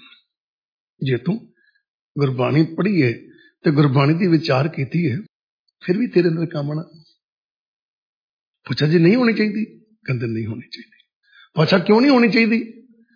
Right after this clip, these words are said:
ਤੇ ਪਾਤਸ਼ਾਹ ਜਵਾਬ ਦਿੰਦੇ ਆ, ਕਹਿੰਦੇ, "ਕਾਮਨਾ ਉਸ ਚੀਜ਼ ਦੀ ਹੁੰਦੀ ਹੈ, ਜਿਹੜਾ ਬੰਦਾ ਜਿਹਦੇ ਕੋਲ ਕੁਝ ਮੰਗਣਾ ਚਾਹੁੰਦਾ, ਉਹਨੂੰ ਪਤਾ ਨਾ ਹੋਵੇ,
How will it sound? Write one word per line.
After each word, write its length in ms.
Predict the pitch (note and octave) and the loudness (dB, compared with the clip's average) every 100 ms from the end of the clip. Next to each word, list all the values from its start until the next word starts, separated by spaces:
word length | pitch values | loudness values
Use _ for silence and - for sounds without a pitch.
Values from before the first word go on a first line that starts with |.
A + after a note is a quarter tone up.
| _ _ _ _ - | _ _ _ _ -2
ਤੇ 100 | D3+ | -2
ਪਾਤਸ਼ਾਹ 460 | - D3 C#3+ D#3+ | 2 0 0 -4
ਜਵਾਬ 420 | C3+ B2 A#2+ C#3 | -2 -2 0 0
ਦਿੰਦੇ 280 | C3 G2+ - | 0 -4 -10
ਆ, 40 | - _ _ - _ _ _ _ _ _ _ _ _ _ _ _ _ _ - | -12 _ _ -20 _ _ _ _ _ _ _ _ _ _ _ _ _ _ -4
ਕਹਿੰਦੇ, 240 | G3 A3+ | 0 2
"ਕਾਮਨਾ 520 | A3+ - D#3+ D#3+ F3+ G3 | 0 2 2 4 2 0
ਉਸ 300 | - A3+ A3 | -2 -6 -6
ਚੀਜ਼ 340 | - F#3 C#3+ | -4 -2 0
ਦੀ 100 | D3+ | 0
ਹੁੰਦੀ 420 | B2+ A#2 D3 A#2 | 0 -2 -4 -2
ਹੈ, 220 | D3 E3+ D3+ - _ _ _ _ _ _ _ _ _ _ _ _ _ _ _ - | -2 -4 -12 -20 _ _ _ _ _ _ _ _ _ _ _ _ _ _ _ 0
ਜਿਹੜਾ 260 | F#3 C4 A3+ | 2 2 2
ਬੰਦਾ 340 | D#3+ D3+ F3+ | 2 4 2
ਜਿਹਦੇ 200 | F3 F3+ | 2 0
ਕੋਲ 140 | G#3 | 0
ਕੁਝ 160 | F#3+ E3 | 0 0
ਮੰਗਣਾ 480 | C#3+ C3+ C3+ D#3 E3 | 0 2 2 2 0
ਚਾਹੁੰਦਾ, 280 | E3+ F3 F3+ | -2 -2 0
ਉਹਨੂੰ 180 | F3 | -2
ਪਤਾ 220 | D3+ C3+ C3 | -4 -8 -8
ਨਾ 120 | A#2+ | -8
ਹੋਵੇ, 220 | A2 | -10